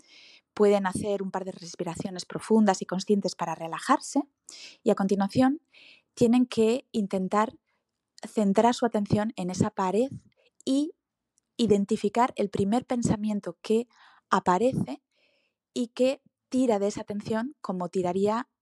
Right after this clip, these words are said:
la mano de un niño de su madre cuando ve un juguete, ¿vale? Esto les ayuda a identificar esos pensamientos que se van cruzando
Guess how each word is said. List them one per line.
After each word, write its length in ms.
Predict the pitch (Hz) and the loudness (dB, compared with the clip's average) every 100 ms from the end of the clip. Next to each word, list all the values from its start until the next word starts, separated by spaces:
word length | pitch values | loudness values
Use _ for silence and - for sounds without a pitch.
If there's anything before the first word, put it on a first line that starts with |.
| _ | _
la 300 | - 180 175 | -10 -2 -2
mano 200 | 180 190 | 0 -2
de 80 | 202 | -2
un 100 | 196 | -2
niño 400 | 196 202 214 247 - | 0 0 0 -2 -4
de 280 | 180 175 | 0 2
su 180 | 185 - | 2 -2
madre 420 | 175 175 160 - - _ - | 0 0 -2 -6 -10 _ -8
cuando 280 | - 165 165 | 0 0 2
ve 320 | 165 175 180 - | 2 4 2 0
un 160 | 185 | -6
juguete, 440 | 175 160 156 - - _ _ _ _ _ | -2 0 0 -2 -12 _ _ _ _ _
¿vale? 240 | - 214 262 - - - - | 0 2 0 -10 -20 -16 -2
Esto 200 | 226 254 | 2 4
les 140 | 262 | 4
ayuda 440 | 240 254 277 262 - | 2 2 2 0 0
a 140 | 196 | 0
identificar 640 | 196 190 202 185 214 233 - | 0 -2 -4 -4 -2 -4 -4
esos 260 | 214 247 | -6 -4
pensamientos 840 | - 226 226 214 233 247 240 285 - _ - _ | 2 2 4 2 2 2 0 -6 -10 _ -20 _
que 80 | 185 | -4
se 120 | 180 | 0
van 140 | 190 | 0
cruzando 600 | 214 226 - 220 214 247 | 2 2 2 2 0 -2